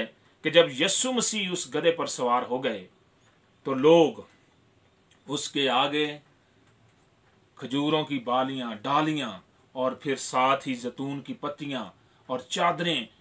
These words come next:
बिछाना शुरू कर दी कि बादशाहों का बादशाह सवार होकर आ रहा है। यहां पर मायूब सा यूं लगेगा कि खुदावंद यीशु मसीह गधे पर सवार है।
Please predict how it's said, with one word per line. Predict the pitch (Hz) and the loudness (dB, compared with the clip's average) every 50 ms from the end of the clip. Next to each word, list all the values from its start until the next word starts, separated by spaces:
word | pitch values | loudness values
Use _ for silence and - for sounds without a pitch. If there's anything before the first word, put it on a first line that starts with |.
| _ - | _ -14
बिछाना | - 131 127 - - 147 143 143 143 139 | -12 -8 -8 -6 -4 -2 -2 0 0 0
शुरू | 135 - 143 131 127 | -2 -2 -4 -6 -6
कर | 117 131 127 120 | -4 -4 -4 -4
दी | 117 131 127 123 | -4 -6 -8 -6
कि | 117 127 | -6 -8
बादशाहों | 117 107 123 117 120 117 - - 135 120 110 117 110 | -6 -2 -2 -2 -2 -2 -6 -8 -10 -10 -10 -12 -12
का | 110 117 | -12 -12
बादशाह | 107 101 117 117 117 113 - - - 120 | -8 -6 -4 -4 -4 -4 -6 -8 -8 -8
सवार | 113 - - 123 113 110 107 104 | -8 -8 -10 -8 -8 -8 -8 -8
होकर | 101 104 95 - 107 101 | -10 -14 -16 -14 -14 -14
आ | 95 92 | -12 -14
रहा | 92 98 95 | -14 -16 -20
है। | - - - _ _ _ _ _ - - - - - | -20 -20 -20 _ _ _ _ _ -20 -20 -20 -12 -4
यहां | 180 185 262 285 320 | 2 4 6 8 8
पर | 320 330 330 | 8 6 6
मायूब | 311 311 311 277 247 269 320 330 330 | 6 8 8 8 6 4 2 0 0
सा | - - 320 | 2 4 6
यूं | 277 233 254 254 | 6 6 4 2
लगेगा | 226 196 190 190 196 185 170 156 120 - - - _ - - _ - | 2 2 2 2 0 0 0 0 0 -2 -6 -12 _ -20 -20 _ 4
कि | 226 | 4
खुदावंद | 226 - 247 220 220 247 277 269 247 | 4 6 6 6 8 8 6 4 0
यीशु | 269 277 - - 311 | 0 0 0 0 0
मसीह | 262 269 - - 240 240 220 185 170 170 - - - - - - - | 2 4 6 6 6 4 2 0 -2 -4 -10 -18 -20 -20 -20 -4 4
गधे | - 214 240 320 294 | 6 6 8 8 8
पर | 190 185 208 190 | 8 6 4 4
सवार | - - 156 135 120 101 92 - | 2 0 -2 -2 -2 -2 -4 -8
है। | - - | -14 -20